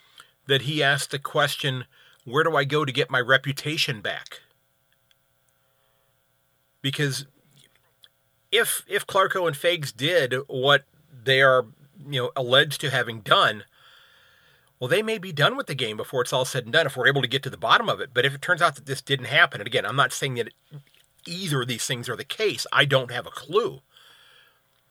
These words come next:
But if, if the allegations are found to be, uh, you know, unfounded, uh, they can't be proven, whatever the case may be,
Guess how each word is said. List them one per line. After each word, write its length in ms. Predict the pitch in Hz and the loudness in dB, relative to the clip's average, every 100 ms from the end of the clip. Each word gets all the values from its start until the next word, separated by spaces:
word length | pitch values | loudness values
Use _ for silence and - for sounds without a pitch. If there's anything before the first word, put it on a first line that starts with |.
| _ _ _ _ _ | _ _ _ _ _
But 120 | 139 | -2
if, 160 | 139 - | -2 -4
if 180 | - 143 | -10 -8
the 160 | 156 139 | 0 2
allegations 500 | 151 143 147 143 139 | 2 0 -4 -6 -8
are 60 | |
found 320 | 135 143 139 135 | -6 0 0 -2
to 60 | |
be, 720 | 120 131 127 123 123 117 117 117 | -10 -12 -10 -10 -10 -10 -12 -8
uh, 280 | 110 107 107 | -8 -8 -10
you 120 | 110 | -10
know, 120 | 107 - | -10 -6
unfounded, 800 | 143 131 - 135 139 139 135 139 | -6 -4 0 0 2 -4 -4 -10
uh, 320 | 117 107 107 | -10 -10 -10
they 200 | 104 113 _ _ - | -10 -12 _ _ -14
can't 220 | - 127 | -10 -10
be 80 | 123 | -10
proven, 360 | - 151 135 | -8 -6 -4
whatever 200 | 127 135 | 2 2
the 80 | 135 | 2
case 260 | 131 135 - | -2 -2 -2
may 80 | 135 | -2
be, 380 | 143 160 127 | 0 -2 -2